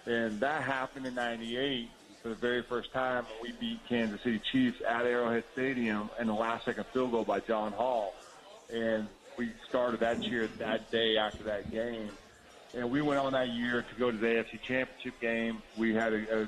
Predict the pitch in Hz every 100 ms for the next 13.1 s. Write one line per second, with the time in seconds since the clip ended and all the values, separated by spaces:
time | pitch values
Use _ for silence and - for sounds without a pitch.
0 | - 113 104 - 135 131 123 120 120 113
1 | 123 117 113 107 113 117 110 113 110 110
2 | - 127 123 110 117 110 - - - 110
3 | 110 104 113 131 135 131 123 - 113 120
4 | 117 - 127 123 - - 120 110 107 104
5 | 98 - - - 135 127 120 107 98 120
6 | 123 120 107 101 - 123 113 117 113 110
7 | - - - - - - 113 107 107 107
8 | 104 98 92 - 113 113 131 139 135 123
9 | 117 - 120 127 - - 127 120 113 120
10 | 117 110 104 - 135 131 - 120 117 110
11 | - - - - - - 123 117 110 117
12 | 104 143 139 135 127 131 127 113 110 110
13 | 104